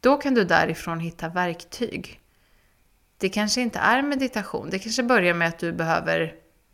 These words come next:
plocka bort saker ur din kalender. Det kanske är väldigt praktiskt. Det kanske inte är en ny färdighet du ska lära dig, utan mer...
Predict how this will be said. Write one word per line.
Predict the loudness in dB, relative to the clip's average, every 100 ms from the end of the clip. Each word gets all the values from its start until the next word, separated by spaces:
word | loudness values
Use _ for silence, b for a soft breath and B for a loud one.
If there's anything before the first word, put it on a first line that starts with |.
| _ _ _
plocka | 2 2 2
bort | 0 -2 0
saker | 0 0 -2
ur |
din | -6 -4
kalender. | 0 2 2 0 -6
Det |
kanske | -6 -4 -2
är |
väldigt | -2 -2 -6 0
praktiskt. | 0 0 -4 -8 -6 -6 -10 b b b b b _ _ _ _ _ _ -10
Det |
kanske | -2 -2 0
inte | 0 2
är | 2
en | 0 -2 0
ny | 0 2 0 -4 b b b b _
färdighet | -14 4 6 6 4 2 0
du | -4
ska | -6 -2
lära | 0 2 0 -4
dig, | -4 -6 -10 -12
utan | -8 -6 -4
mer... | -4 -2 -2 -4